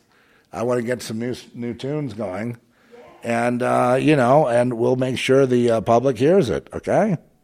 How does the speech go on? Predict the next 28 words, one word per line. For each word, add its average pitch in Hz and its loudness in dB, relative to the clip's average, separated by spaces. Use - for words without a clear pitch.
All - -6
right, - -18
so 87 -4
let 71 -8
me 78 -16
just - -12
do 55 -14
this. - -12
I 92 -2
gotta 98 -4
go 92 -6
back 90 -8
to 90 -6
another 87 -8
old 73 -10
tune, 85 -6
though. 85 -10
See, - 0
I 160 6
love 147 4
synths. - -10
I 104 -6
love 127 2
synths. - -14
And 107 -6
I 101 -4
love 127 2
drums. 80 -14